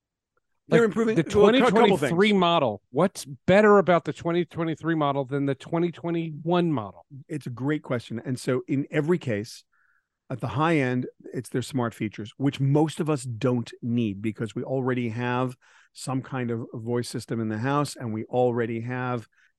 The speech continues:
Speaker 1: maybe you're using Roku or Apple T V, or you're using, uh, a,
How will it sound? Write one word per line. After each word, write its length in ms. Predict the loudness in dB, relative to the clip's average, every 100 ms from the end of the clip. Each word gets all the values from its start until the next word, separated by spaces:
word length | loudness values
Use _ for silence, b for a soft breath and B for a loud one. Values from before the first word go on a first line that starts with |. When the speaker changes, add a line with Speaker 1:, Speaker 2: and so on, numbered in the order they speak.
| -8
Speaker 1:
maybe 220 | -4 -4
you're 100 | -4
using 260 | -4 -4 0
Roku 460 | 2 2 0 -2
or 180 | -4 -8
Apple 280 | -8 -8 -10
T 220 | -4 -2
V, 340 | 2 2 2 -2
or 300 | -6 -6 -6
you're 240 | -8 -8
using, 480 | -6 -8 -6 -8 -10 _ _ _ -10
uh, 280 | -8 -8 -12 _
a, 200 | -12 -10